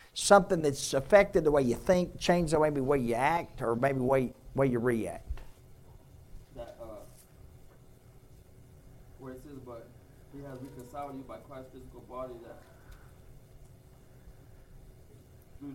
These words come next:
Speaker 2: death to present you holy in his sight, without blemish and free from accusation."
Speaker 1: All right. Now, in this room, and, and you need to look, if you, we're not gonna take time to reteach the lesson, but if you're hearing this for the first time,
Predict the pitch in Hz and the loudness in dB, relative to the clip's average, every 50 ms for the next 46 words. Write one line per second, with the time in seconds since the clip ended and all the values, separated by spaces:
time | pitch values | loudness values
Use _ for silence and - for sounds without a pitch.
0 | - 143 143 143 139 131 135 - - - 120 131 - - 127 120 - 143 135 127 | -12 -12 -14 -14 -14 -16 -16 -18 -20 -20 -18 -18 -16 -16 -16 -16 -16 -16 -16 -14
1 | - 131 139 135 123 131 139 151 147 139 131 127 127 123 120 120 - - 131 123 | -14 -14 -14 -14 -14 -14 -14 -14 -14 -14 -14 -14 -14 -14 -16 -16 -16 -16 -14 -14
2 | 120 113 113 - - - - - 135 139 135 127 120 123 - - - - - - | -14 -14 -14 -14 -16 -16 -16 -16 -14 -14 -12 -14 -14 -16 -16 -18 -18 -18 -16 -16
3 | 131 127 123 - 120 120 120 - - - 107 - 117 113 113 - - - - - | -16 -16 -16 -16 -18 -18 -18 -18 -20 -20 -20 -20 -20 -20 -20 -20 -20 -20 -20 -20
4 | - - - - - - - 117 113 104 - - - - - - - - - - | -20 -20 -20 -20 -12 -4 -2 -2 -2 -2 -4 -10 -18 -20 -20 -20 -20 -10 -4 -2
5 | 131 127 123 165 175 202 220 208 233 226 226 - - 214 190 160 131 98 - - | -2 0 2 2 2 2 6 6 6 6 6 4 2 2 2 2 0 -2 -6 -8
6 | 80 - - - - - - - - - - - - - - - - - - - | -12 -14 -16 -18 -18 -18 -20 -20 -20 -20 -18 -20 -20 -20 -20 -20 -20 -18 -18 -16
7 | - - 151 156 165 143 143 147 151 156 165 170 180 170 156 160 165 165 156 - | -10 -6 -6 -4 -2 0 0 2 2 2 4 4 4 4 6 6 6 6 6 4
8 | 147 151 143 143 - 156 151 151 156 147 - - - - - - - - - - | 4 2 2 0 0 -2 0 0 0 -2 -4 -10 -16 -18 -18 -18 -18 -18 -20 -20
9 | - - - - - - - 151 147 170 180 185 175 175 165 156 139 - 175 170 | -20 -20 -20 -20 -20 -10 -2 0 2 4 6 6 6 8 6 4 4 4 4 4
10 | 151 - - 170 156 147 135 131 131 147 143 139 - - 175 175 165 - - - | 4 2 2 2 2 2 2 2 2 2 2 2 2 4 4 4 2 0 0 0
11 | 139 135 123 117 113 - - 123 120 117 120 120 113 - - 170 185 175 175 190 | 2 2 4 2 0 0 -2 0 0 0 0 0 -2 0 2 2 4 4 4 4
12 | 185 170 156 151 156 160 151 - - 143 123 127 - - 147 143 143 139 - - | 4 2 2 0 0 0 0 0 -2 -2 -4 -2 -2 0 0 0 0 0 0 2
13 | 156 139 123 110 98 95 101 104 | 4 6 6 4 2 -2 -6 -10